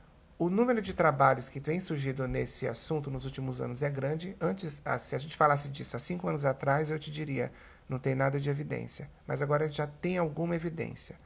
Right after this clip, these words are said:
O laser, ele é bom pra mulheres que têm perda de urina leve relacionada a esforço.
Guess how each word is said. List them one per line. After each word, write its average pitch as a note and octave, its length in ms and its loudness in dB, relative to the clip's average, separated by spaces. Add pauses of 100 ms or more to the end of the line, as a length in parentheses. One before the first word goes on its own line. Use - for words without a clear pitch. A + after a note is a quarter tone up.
(480)
O D#3+ 80 2
laser, G3 420 6
ele F3+ 160 6
é F3 60 10
bom C3 360 6
pra C#3 200 4
mulheres C#3 440 2
que - 80 -8
têm C3+ 200 -2
perda D#3 360 2
de C#3+ 120 -2
urina D#3+ 280 0
leve C#3 600 4 (100)
relacionada C3 680 0
a - 20 2
esforço. C3 800 -2